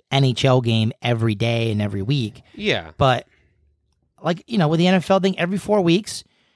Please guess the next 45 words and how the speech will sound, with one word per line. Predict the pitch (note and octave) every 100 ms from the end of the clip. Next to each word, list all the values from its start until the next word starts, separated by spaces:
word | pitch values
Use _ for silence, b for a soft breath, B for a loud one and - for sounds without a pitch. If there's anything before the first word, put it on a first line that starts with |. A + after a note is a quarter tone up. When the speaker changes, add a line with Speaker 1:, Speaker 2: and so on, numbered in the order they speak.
| _ _ _ -
Speaker 1:
you |
throw | - F3 F3
the, | E3 D#3+ E3+ F#3
you | D#3+
know, |
you | D#3+ D#3
throw | - D3+
out | D3+ -
football. | D3 B2 A2+
Obviously, | - B3 G#3+ F#3 - E3
when | D3 D3+
you | C3+
get | D3 -
closer, | - F3 E3+ F#3 C3
I | C#3+
would | C#3+
say | - D3
when | C3 C3
you | B2
get | C3 -
to, | A#2+
like, | B2 A#2 - _ _
close | - D3 C#3
to | C3
the |
playoffs, | - C3+ D#3 E3 F3+ - - b b b b
that's | D3+ D#3 -
when | D3 C#3
maybe | C#3 C3
you | C3
do, | C3+ C3+
like, | B2+ C3
every | C3+ B2+
week, | B2 A#2+
like, | A2+
"Hey, | - C3
this | G#2 A2
team | - B2
might | A#2+ A2+
make | A2
the | G#2+
playoffs," | - D#3 C3+ A#2+ -
and |
this | A2+
is, | A#2+